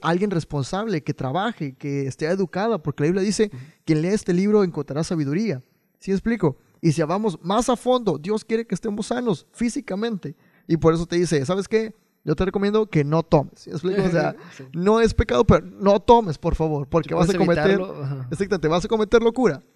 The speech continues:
Speaker 1: Dios te dice que, que a él no le gusta la, la poligamia, es decir, que estar con muchas mujeres, así que te dice, "¿Sabes qué? Sé de una sola mujer". ¿Por qué? Porque hay muchas enfermedades, ¿ok?
Speaker 2: Ojo.
Speaker 1: Ent-, <laughs> ojo con eso, ¿sí me
Speaker 2: ¿Ya
Speaker 1: explico?
Speaker 2: vieron la película del eo?
Speaker 1: <laughs>
Speaker 2: Ojo con
Speaker 1: Entonces,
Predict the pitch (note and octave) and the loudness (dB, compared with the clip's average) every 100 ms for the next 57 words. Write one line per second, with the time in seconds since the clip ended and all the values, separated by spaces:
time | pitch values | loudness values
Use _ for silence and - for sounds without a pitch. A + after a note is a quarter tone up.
0 | _ - D#3 G3+ A3+ G#3+ G#3+ A3+ A3 E3 | _ -2 2 2 0 -4 -2 -4 -2 -2
1 | D#3 - D3 D3+ F#3+ F3+ A3 - D3+ C#3 | -2 -4 -4 -2 -2 -2 -2 -2 0 0
2 | C3 - C3+ C3 D3 D3 F#3 A3 C4+ D#3+ | -2 -2 -4 0 0 0 0 -2 -6 -4
3 | C#3+ - C#3+ D3 - F#3 G#3 G3+ A3+ A#3+ | -4 -4 -10 -10 -6 -4 -2 0 0 0
4 | - D3 F3+ F3+ E3 D3 G#3+ G#3 B3 C4 | -2 -4 -2 -2 -2 0 -2 -2 -2 -4
5 | B3+ - - _ - - G3 G3+ G3+ G#3+ | -6 -20 -20 _ -8 -2 2 2 2 2
6 | A3 A3+ A3+ B3 C3+ - _ - F#3+ G#3 | 2 2 0 0 -2 -8 _ -2 0 0
7 | B3+ D#3+ - D3+ D#3 B3+ C#4+ C#4+ C4 D4 | 2 0 2 -2 0 -2 0 0 0 0
8 | C#4+ C#4+ D3 - _ - F#3 D4 - _ | 0 -2 -6 -12 _ -10 -8 -8 -10 _
9 | _ - D#3 E3 C#3 - - G3+ G3 F#3 | _ -4 -2 -2 2 6 6 6 4 4
10 | F#3+ A#3 A#3 D3 D3+ F#3+ F3+ F#3 E3+ D#3+ | 2 0 0 0 -2 -2 0 2 2 0
11 | D#3+ E3 E3+ D#3 - A#3+ A#3+ A3 G#3+ A#3 | -2 0 2 0 0 0 4 4 2 -2
12 | - D#3+ - A#3+ - B3 - A#3 B3+ - | -4 -4 -2 -4 -4 -6 -4 -6 -6 -10
13 | - D#3+ D3+ - D#3 E3+ F#3 D#3 C#3 | -4 -4 -4 -2 2 4 4 2 -2